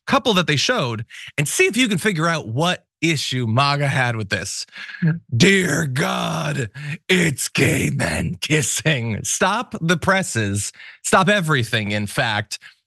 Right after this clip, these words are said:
We need to express our feelings about this. So maga took to Twitter, and these comments are amazing.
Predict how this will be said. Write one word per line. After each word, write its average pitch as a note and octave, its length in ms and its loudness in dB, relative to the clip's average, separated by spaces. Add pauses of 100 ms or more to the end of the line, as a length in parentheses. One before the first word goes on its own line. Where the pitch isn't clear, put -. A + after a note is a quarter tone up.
We F3+ 240 6
need E3 420 0
to C#3+ 400 -4
express C#3+ 640 0
our E3+ 180 -2
feelings A#2 600 -2
about F#2+ 360 0
this. E2+ 200 0
So B2+ 400 0 (460)
maga E3+ 360 2
took - 260 -2
to C#3+ 120 -2
Twitter, B2 540 -2
and A#2+ 420 2 (180)
these E3+ 300 0
comments G3 800 -2 (320)
are B2+ 260 4
amazing. G2+ 920 0